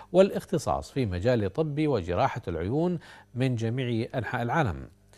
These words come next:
وقد نقل سمو الشيخ علي بن خليفة آل خليفة نائب رئيس مجلس الوزراء للقائمين على تنظيم المؤتمر والمشاركين في تحيات صاحب السمو الملكي رئيس الوزراء وتمنياته لهم بأن تتكلل جهودهم بالنجاح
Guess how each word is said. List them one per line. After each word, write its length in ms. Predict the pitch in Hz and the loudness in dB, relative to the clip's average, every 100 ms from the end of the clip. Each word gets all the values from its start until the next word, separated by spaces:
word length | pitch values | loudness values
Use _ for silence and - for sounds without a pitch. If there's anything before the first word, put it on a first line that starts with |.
| - - - | -20 -20 4
وقد 340 | 175 190 196 196 | 6 8 4 0
نقل 400 | 247 175 139 113 | -2 2 2 2
سمو 200 | 143 131 | -2 -4
الشيخ 300 | - 143 135 | -2 -2 0
علي 200 | 143 127 | 0 0
بن 140 | 127 | -2
خليفة 440 | - 139 127 95 | -6 -6 -4 -2
آل 80 | 95 | -4
خليفة 380 | 110 117 113 139 | -4 -4 0 -2
نائب 280 | 131 117 104 | 0 -4 -4
رئيس 320 | 110 135 - | -4 -6 -6
مجلس 380 | 101 113 113 131 | -6 -4 -6 -6
الوزراء 440 | 110 104 110 123 | -2 -2 -2 -2
للقائمين 680 | 110 117 - 95 92 123 165 | -2 -4 0 0 0 -2 -2
على 220 | 151 95 | -2 -2
تنظيم 360 | 87 90 107 110 | -4 -4 -4 -4
المؤتمر 640 | 95 104 131 127 160 180 - - - | -4 -4 -2 -2 0 -2 -6 -20 2
والمشاركين 800 | 170 196 185 - 190 175 - 156 | 8 8 6 2 0 0 -4 -2
في 200 | 110 87 | -2 -4
تحيات 560 | 80 92 117 127 123 117 | -4 -4 -2 -2 -2 -4
صاحب 420 | 101 151 - 113 | -2 -2 -2 -4
السمو 400 | 104 208 208 160 | -6 -4 -2 -2
الملكي 420 | 95 82 85 151 | -4 -4 -4 -2
رئيس 300 | 131 147 - | -2 -2 0
الوزراء 520 | 151 160 147 76 69 - - - - | 2 4 4 2 0 -4 -20 -20 2
وتمنياته 840 | 185 185 185 190 196 220 180 - | 8 8 6 0 -2 -4 -4 -2
لهم 400 | 101 95 98 156 | -2 -2 -2 -2
بأن 260 | 143 139 123 | -4 -4 -6
تتكلل 760 | 139 123 139 208 208 104 90 | -6 -6 -4 -2 0 0 -2
جهودهم 500 | 90 107 151 131 113 | -2 -2 0 0 0
بالنجاح 580 | 113 147 120 113 160 - | -4 -4 -2 0 -2 -4